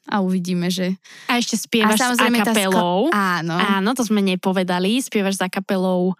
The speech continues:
Speaker 2: Hlasy,
Speaker 1: Áno.
Speaker 2: ktorej si novou členkou. A s
Speaker 1: Áno.
Speaker 2: nimi tiež nejaké koncerty možno budeme vidieť niekedy niekde.
Speaker 1: Určite.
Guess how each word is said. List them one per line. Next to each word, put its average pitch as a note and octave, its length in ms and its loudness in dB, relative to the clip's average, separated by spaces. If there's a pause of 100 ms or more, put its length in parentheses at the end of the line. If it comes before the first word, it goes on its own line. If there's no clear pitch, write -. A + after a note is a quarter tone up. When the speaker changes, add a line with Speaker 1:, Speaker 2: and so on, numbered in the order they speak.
(420)
Speaker 2:
Hlasy, F3 480 -2 (320)
Speaker 1:
Áno. F#3 500 0 (160)
Speaker 2:
ktorej G3+ 480 -2
si G3 240 -2
novou F#3 320 0
členkou. F#3 1000 -2 (460)
A F3+ 260 0
s F#3+ 80 -2
Speaker 1:
Áno. G3 160 2
Speaker 2:
nimi A#3 160 4
tiež G3 340 0
nejaké F#3 640 0
koncerty F3+ 640 -4
možno E3 400 -4
budeme F#3 320 -4
vidieť - 400 -6
niekedy G3+ 400 -4
niekde. F#3 320 0
Speaker 1:
Určite. F#3 220 0